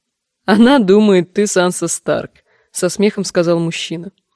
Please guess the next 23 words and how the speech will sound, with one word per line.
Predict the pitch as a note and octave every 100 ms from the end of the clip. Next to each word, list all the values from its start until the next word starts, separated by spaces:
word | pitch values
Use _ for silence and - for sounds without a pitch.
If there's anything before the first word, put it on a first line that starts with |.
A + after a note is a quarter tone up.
| _ _ _ _ _ _ _ -
«Нельзя | F3+ F#3+ F3+ F#3 A3+
ее | A3 G#3
дальше | G3+ A3+ F#3+ F3
вести, | E3 G3 - F#3+
умрет». | F3 G3+ A#3 G3 C#3+ - _ _ _ _ _ _ _ _ _
«Эка | - F4+ F4 D4 C#4
важность, | B3+ B3+ F#3+ E3 E3 -
львиного | G3+ C4 C#4+ C4+ B3+
племени | - B3+ B3 A3+ G#3+
поубавится, | G#3 G#3+ F#3+ F3 E3 D#3 - E3+ E3 _ _ _
я | - G#3 A#3
по | A3+
ней | A3
плакать | G#3+ A3 G#3 G#3
не | G3+
стану». | - - D#3+ D#3+ D#3 _ _ _ _ _ _ _ _ _ _
Кто-то | - A3+ A3+
молился. | G#3+ G3+ F#3 E3 - - F#3+ _ _ _ _ _ _ _ _ -
Бриенна | F3+ G3+ C4+ C4+ B3
вспомнила | - - B3 A#3+ A3 G#3+
о |
Септоне | - G#3 A3 A3 G#3
Марибальде, | G3+ G3+ F#3 A#3 A3+ G#3+ G#3+